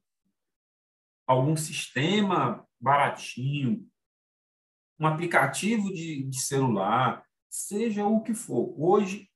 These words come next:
existe N possibilidades para que isso ocorra. E esse envio de informação aos órgãos fiscalizadores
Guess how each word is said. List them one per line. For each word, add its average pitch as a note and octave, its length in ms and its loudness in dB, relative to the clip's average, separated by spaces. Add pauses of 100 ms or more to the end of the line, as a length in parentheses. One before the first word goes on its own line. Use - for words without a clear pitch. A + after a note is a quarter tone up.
existe E3 640 -6 (120)
N A#3+ 360 4 (160)
possibilidades A2+ 1000 -4
para D#3 220 -8
que - 120 -12 (200)
isso G#3 200 -2
ocorra. G3+ 540 -6 (420)
E G#3 220 0
esse A3 400 4
envio G#3+ 640 2
de E3+ 160 -4
informação A2+ 880 -4 (260)
aos F#3 320 4
órgãos F3 540 4
fiscalizadores C3 1200 0